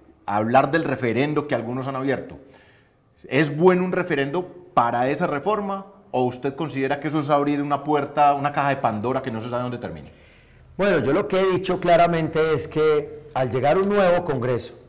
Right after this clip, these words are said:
Speaker 2: que va a ser el próximo, eh, marzo, un Congreso muy renovado, yo tengo la esperanza, eh, que los nuevos congresistas entendamos de una vez que si no hacemos esas grandes reformas,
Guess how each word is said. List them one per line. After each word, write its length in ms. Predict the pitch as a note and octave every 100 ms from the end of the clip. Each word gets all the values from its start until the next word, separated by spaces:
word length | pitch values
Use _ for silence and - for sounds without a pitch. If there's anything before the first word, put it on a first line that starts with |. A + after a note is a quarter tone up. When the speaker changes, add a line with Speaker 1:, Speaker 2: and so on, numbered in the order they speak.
| - - - - _ _ _ _ -
Speaker 2:
que 200 | A#2 A2+
va 120 | B2+
a 40 |
ser 140 | C3 E3
el 80 |
próximo, 560 | E3 D#3+ D#3+ C#3 A#2+ - -
eh, 220 | A2+ A2
marzo, 480 | A2+ A#2 A2 - -
un 140 | C#3
Congreso 500 | B2+ E3 D#3 D3 - - - - _
muy 220 | C3+ E3 E3+
renovado, 480 | F3 C3+ C3 C#3+
yo 100 | C3+
tengo 260 | - D3+ D#3
la 120 | C#3
esperanza, 720 | A2+ - A2+ G#2+ G#2 G2 - - - - - - - - -
eh, 440 | A2+ G#2+ G#2+ - - - - - -
que 300 | C#3 C3 C3
los 260 | C3+ C3+
nuevos 320 | C#3+ E3+ F#3+
congresistas 800 | F#3+ D3+ C#3 C#3 G3+ - F#3 F#3 - - - - -
entendamos 600 | C3 B2 C3+ C#3 D3+ E3
de 80 | F3
una 160 | E3+ E3+
vez 300 | E3+ E3 - - - - - - - - - -
que 140 | C3+ B2+
si 180 | -
no 260 | B2 D3 F3
hacemos 340 | F3+ F3 E3+
esas 180 | D#3+ D#3+
grandes 320 | E3 D#3+ D#3
reformas, 640 | D3+ - D#3+ C#3+ C#3 C3+